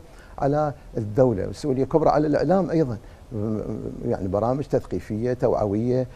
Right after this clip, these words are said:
آه، احنا دائمًا نشجع موضوع انه يكون الوالد بما يخص احنا الموهبة، انه يكون ال-، الاب هو ال-، القيادي اللي هو يكتشف الموهبة، وليس مجرد، آه،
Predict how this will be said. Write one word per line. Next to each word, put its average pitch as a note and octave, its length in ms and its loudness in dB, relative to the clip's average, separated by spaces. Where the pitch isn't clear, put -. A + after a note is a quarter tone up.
آه، A#2 600 -4
احنا C#3+ 200 -2
دائمًا D3 520 2
نشجع C3 580 0
موضوع A#2+ 340 4
انه A#2+ 380 0
يكون D3 300 0
الوالد C3+ 440 4
بما A2+ 460 2
يخص - 300 -6
احنا A2+ 180 0
الموهبة، C#3+ 440 4
انه B2 280 0
يكون D#3 300 -4
ال-، A#2+ 320 -6
الاب A#2 520 0
هو C3+ 320 2
ال-، A#2 100 -6
القيادي B2+ 480 0
اللي A2+ 300 0
هو D3+ 40 8
يكتشف F#3 420 0
الموهبة، F#2+ 400 2
وليس C#3+ 320 2
مجرد، C3+ 480 2
آه، A2 420 0